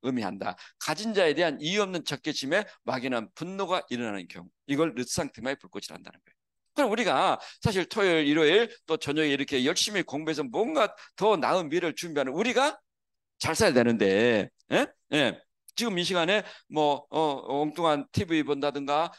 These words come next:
또는 뭐 그런 어떤 부분 하면서, 어, 이렇게, 어? 좀 더, 어,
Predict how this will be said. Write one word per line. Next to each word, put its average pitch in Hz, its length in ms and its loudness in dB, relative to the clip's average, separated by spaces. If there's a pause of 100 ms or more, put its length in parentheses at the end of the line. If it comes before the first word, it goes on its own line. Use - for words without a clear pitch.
또는 165 220 -4
뭐 139 300 0 (200)
그런 170 220 -2
어떤 143 260 -2
부분 131 160 -6
하면서, 208 540 0 (180)
어, 127 320 0
이렇게, 127 300 -4 (640)
어? 214 120 0 (160)
좀 240 200 0
더, 170 180 4 (200)
어, 120 420 0